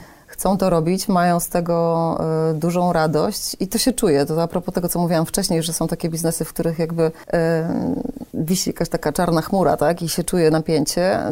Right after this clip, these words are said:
to tutaj po prostu się wchodzi i się czuje, że jest fajnie. Ci ludzie chodzą uśmiechnięci. Ja mam dużą przyjemność pracy z zespołem, ale też bardzo często słyszymy feedback taki od, em, partnerów, mm, naszych biznesowych, że nie, super, super się z wami pracuje.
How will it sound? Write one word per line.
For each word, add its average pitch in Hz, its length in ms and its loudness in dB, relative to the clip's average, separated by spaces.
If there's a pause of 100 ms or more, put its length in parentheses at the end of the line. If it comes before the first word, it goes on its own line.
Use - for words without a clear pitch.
to 180 120 -4
tutaj 208 280 -2
po 196 100 -4
prostu 185 240 -4
się 185 120 -6
wchodzi 185 600 0
i 185 40 0
się 175 140 -4
czuje, 175 240 0
że 175 100 -2
jest 170 140 -4
fajnie. - 420 -2
Ci - 140 -12
ludzie 170 200 -2
chodzą 170 260 -2
uśmiechnięci. 180 880 -2 (160)
Ja 160 200 2
mam 185 160 2
dużą 160 240 0
przyjemność 156 360 -2
pracy 160 300 -4
z - 20 -4
zespołem, 170 420 2
ale 233 140 4
też 233 200 0
bardzo 214 220 2
często 220 300 -2
słyszymy 202 440 -2
feedback 190 460 -4 (100)
taki 180 400 -4
od, 175 240 -2 (240)
em, 180 720 0
partnerów, - 520 0 (380)
mm, 165 320 -2
naszych 165 280 -2
biznesowych, 160 680 -4
że 165 400 -4 (160)
nie, 196 200 -6
super, - 380 -6
super 220 340 -6
się 196 80 -6
z - 20 -8
wami 185 180 0
pracuje. - 380 -4